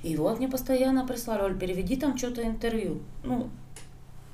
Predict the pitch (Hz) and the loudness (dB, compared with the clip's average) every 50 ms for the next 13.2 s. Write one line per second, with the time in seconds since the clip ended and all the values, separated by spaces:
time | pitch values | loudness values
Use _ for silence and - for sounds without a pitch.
0 | - - - - - 185 180 - 180 147 139 143 143 147 156 165 190 185 175 - | -14 -14 -14 -10 -8 -6 -2 0 0 0 0 0 0 0 2 2 0 0 2 0
1 | 131 - - 170 185 - - 262 311 339 339 311 277 262 254 247 233 226 220 226 | 0 0 0 0 0 6 8 8 8 8 8 6 6 4 4 4 4 4 4 4
2 | 233 202 202 - - 208 214 208 196 190 180 170 170 170 170 170 170 170 165 170 | 2 0 -2 -2 -4 -4 -2 -4 -4 -6 -6 -4 -4 -2 0 0 0 0 0 0
3 | 170 165 165 156 - - - 185 185 175 - - 165 165 160 151 - 151 143 139 | 0 0 0 -2 -2 -2 -2 -2 -2 0 -2 -2 -4 -2 -2 -2 -2 -2 -2 -2
4 | 135 135 135 135 - - - - - - - - - 220 254 262 262 254 - - | -4 -4 -6 -6 -6 -8 -8 -8 -8 -8 -8 0 6 8 8 10 10 8 6 6
5 | 226 208 180 202 185 185 185 180 175 170 170 170 - - 180 165 156 156 170 190 | 4 4 6 6 4 4 4 2 0 -2 -2 -4 -2 0 0 2 2 2 2 2
6 | 196 196 196 180 170 165 170 - 170 - - 165 - 170 170 170 - - - 170 | 2 0 0 -2 -2 -2 -4 -4 -4 -6 -8 -4 0 0 2 2 0 0 -2 -2
7 | 170 - 185 175 165 165 165 175 170 - - - - - 131 - 160 160 180 247 | -2 0 2 4 4 4 2 0 0 -2 -4 -6 -6 -8 -8 -6 -6 2 6 6
8 | 285 285 - - - - - - - - - - - - - 202 190 202 196 - | 6 6 4 0 -6 -8 -10 -8 -8 -8 -8 -8 -6 -4 0 0 2 0 0 -4
9 | - - - 175 185 190 214 214 208 190 185 - 131 127 127 127 - - - - | -8 -6 -4 -4 -2 0 2 2 2 2 0 0 0 0 0 -2 -4 -8 -12 -14
10 | - - - - - 175 170 151 131 - - - - - - 185 180 170 165 180 | -14 -14 -14 -6 -2 0 0 0 0 -4 -8 -10 -8 -6 -4 -2 -2 0 0 0
11 | 185 185 220 262 262 - 285 254 240 226 202 - - - - - - - 170 156 | 0 2 0 0 4 6 6 6 6 4 0 -2 -6 -10 -12 -10 -6 -4 -2 -2
12 | - - - 170 185 180 - - - - 240 240 - - - - 180 165 - - | -2 -2 -2 -2 -2 0 0 0 2 2 2 2 2 2 0 -2 -6 -6 -4 -4
13 | 151 147 143 147 | -4 -4 -4 -4